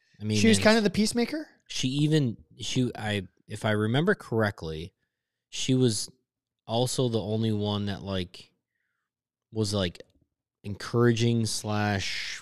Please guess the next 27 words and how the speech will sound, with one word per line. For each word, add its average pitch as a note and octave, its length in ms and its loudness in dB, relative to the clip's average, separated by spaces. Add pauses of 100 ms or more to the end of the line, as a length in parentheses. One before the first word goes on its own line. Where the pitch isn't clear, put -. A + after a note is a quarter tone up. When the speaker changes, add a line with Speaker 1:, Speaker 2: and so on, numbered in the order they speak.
Speaker 1:
rah, F2 720 -6
like, G2+ 320 -4 (580)
um, G2 640 -2 (120)
she - 160 0
understood A2 480 0
Gilligan G#2+ 480 -2 (160)
a A#2+ 40 -12
little A#2+ 160 -4
bit B2 120 -4
more. B2+ 280 -8 (160)
Speaker 2:
Yep. D3 240 -10 (260)
Speaker 1:
Right? G#2+ 240 -2 (1120)
She - 160 2
didn't D3 180 4
get C3+ 100 2
mad G2 360 0
at F#2+ 100 -6
Gilligan F#2 400 -2
when F2+ 100 -6
he F2+ 80 -6
messed F2 320 -10
up. D#2+ 140 -12 (460)
Speaker 2:
She's - 180 -6
kind F#3+ 220 2
of F3+ 60 2
the F3 80 4
comforter. C#3 600 -4